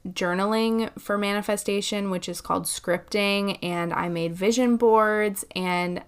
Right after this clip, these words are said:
I went all out. Looking back now, it's honestly crazy how much stuff that was on my vision boards from, like, twenty eighteen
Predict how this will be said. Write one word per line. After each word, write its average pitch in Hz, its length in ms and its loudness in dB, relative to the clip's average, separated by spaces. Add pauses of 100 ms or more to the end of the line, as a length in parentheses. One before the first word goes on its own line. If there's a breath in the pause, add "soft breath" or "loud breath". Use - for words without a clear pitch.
I 185 160 6
went 185 280 0
all 165 240 4
out. 180 380 4
Looking 208 440 4
back 175 420 2
now, 180 380 4
it's - 200 -2
honestly 190 460 2
crazy 185 680 0
how 185 260 0
much 180 280 0
stuff 180 500 -2 (360)
that 180 200 0
was 180 160 0
on 175 240 4
my 175 160 2
vision 180 360 0
boards 180 320 0
from, 180 220 -2
like, 175 220 -2
twenty 180 360 -4
eighteen 180 800 -2